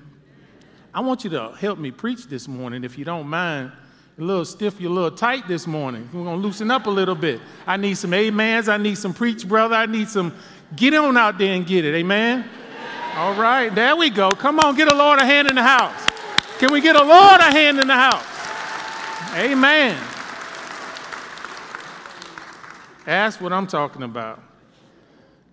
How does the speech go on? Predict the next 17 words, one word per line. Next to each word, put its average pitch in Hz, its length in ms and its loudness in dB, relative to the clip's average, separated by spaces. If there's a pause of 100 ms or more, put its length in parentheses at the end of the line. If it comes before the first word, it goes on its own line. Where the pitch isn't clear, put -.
(260)
Beginning 247 420 0
at 220 140 0
the 190 80 -2
first 226 360 0
verse, 165 520 -4
the 165 160 -6
fortieth 220 720 -4
division 170 420 -2
of 147 140 -8
Psalms 117 720 -8 (1080)
reads, 175 640 -4 (1000)
"I 226 140 4
waited 226 340 0
patiently 190 720 -2 (500)
for 220 220 0
the 196 120 -2
Lord 180 420 -2